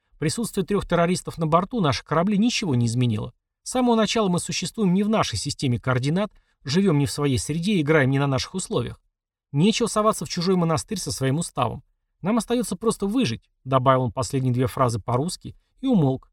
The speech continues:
не намереваясь их переводить. Тут к нему присоединился Илькан.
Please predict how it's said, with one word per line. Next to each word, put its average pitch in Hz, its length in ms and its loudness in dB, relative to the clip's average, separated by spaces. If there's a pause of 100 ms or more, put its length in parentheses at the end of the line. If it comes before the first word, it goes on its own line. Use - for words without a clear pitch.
не 151 80 0
намереваясь 139 580 2
их - 120 -4
переводить. 123 440 -2 (1200)
Тут - 160 -4
к - 60 -16
нему 233 180 4
присоединился 143 720 -2
Илькан. 123 420 -4